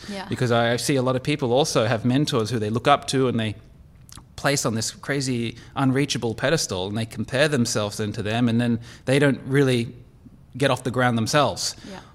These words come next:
Speaker 2: Um, and so you gotta, you wanna balance it. I, I, I like the idea of balancing having, um, mentors, but then also having students as well.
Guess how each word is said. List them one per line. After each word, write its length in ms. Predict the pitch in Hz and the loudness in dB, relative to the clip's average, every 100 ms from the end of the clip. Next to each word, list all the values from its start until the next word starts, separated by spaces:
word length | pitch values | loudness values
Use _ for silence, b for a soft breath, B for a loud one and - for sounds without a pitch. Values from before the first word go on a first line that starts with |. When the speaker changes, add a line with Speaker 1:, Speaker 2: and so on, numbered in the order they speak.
| - | -8
Speaker 2:
Um, 360 | - 113 110 107 | 0 2 2 0
and 100 | 123 | -4
so 140 | 127 | 0
you 120 | 127 147 | 2 2
gotta, 180 | 202 - | 0 -2
you 100 | 160 | -2
wanna 140 | 180 165 | 0 4
balance 340 | 143 180 160 | 4 4 2
it. 120 | 87 - - - | -2 -8 -16 0
I, 120 | 143 | 2
I, 260 | 127 139 170 151 180 | 6 6 8 8 6
I 40 | |
like 200 | 180 160 | 6 4
the 100 | 147 | 2
idea 280 | 127 123 135 | 2 2 2
of 120 | 113 | 2
balancing 500 | 101 131 139 139 127 | 0 2 2 2 0
having, 300 | 120 120 120 117 | 2 2 2 0
um, 220 | 117 107 B B | -2 -4 B B
mentors, 560 | 123 156 156 147 170 156 | 4 6 8 8 8 4
but 120 | 131 | 4
then 120 | 139 | 4
also 220 | 143 139 | 4 2
having 180 | 131 120 | 0 0
students 480 | - - 143 123 110 | 0 2 4 4 2
as 140 | 110 | 2
well. 340 | 127 117 73 | 2 2 0